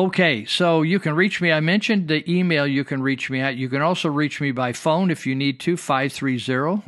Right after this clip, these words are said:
seven one three, one eight three eight. That's California. We're out here on the left coast, five three zero, seven one three, one eight three eight. You're welcome to call anytime. Sometimes I'm on the other line. I,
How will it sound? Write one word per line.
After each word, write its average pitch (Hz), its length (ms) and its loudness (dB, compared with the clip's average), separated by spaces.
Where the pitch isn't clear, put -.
seven 143 560 -2
one 131 260 -2
three, 143 520 -4
one 135 420 0
eight 139 280 -2
three 135 320 -4
eight. 120 280 -4
That's 117 240 -8
California. 151 760 -4
We're 120 160 -6
out 127 160 -6
here 139 120 -2
on 123 120 -2
the 110 80 -4
left 135 300 -4
coast, - 420 -2
five 143 360 -2
three 147 240 0
zero, 143 260 0
seven 135 420 -2
one 131 200 -2
three, 131 240 -4
one 120 240 -2
eight 120 160 -4
three 139 240 -4
eight. 160 160 -4
You're 120 100 -2
welcome 127 360 -2
to 117 60 -8
call 123 320 -2
anytime. 151 540 -2
Sometimes 165 500 0
I'm 151 140 0
on 151 140 0
the 143 120 2
other 139 180 2
line. 160 400 0
I, 131 260 -2